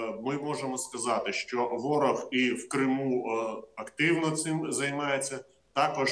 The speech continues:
е, і на всіх, е, тимчасово окупованих територіях ворог, е, здійснює, е, певні заходи щодо, е, примусової паспортизації населення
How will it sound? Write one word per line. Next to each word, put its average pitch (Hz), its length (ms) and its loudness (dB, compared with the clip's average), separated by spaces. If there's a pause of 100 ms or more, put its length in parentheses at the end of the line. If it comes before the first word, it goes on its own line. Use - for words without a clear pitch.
е, 123 340 4
і 127 120 2
на 127 320 4
всіх, 139 540 0
е, 113 160 -2
тимчасово 131 840 -2
окупованих 117 680 -2
територіях 151 720 -2 (320)
ворог, 139 560 0
е, 117 260 -2
здійснює, 113 680 -2
е, 110 340 -2 (140)
певні 120 400 2 (240)
заходи 123 520 0
щодо, 120 340 -4
е, 113 320 -2
примусової 139 840 0
паспортизації 120 960 -2
населення 156 760 0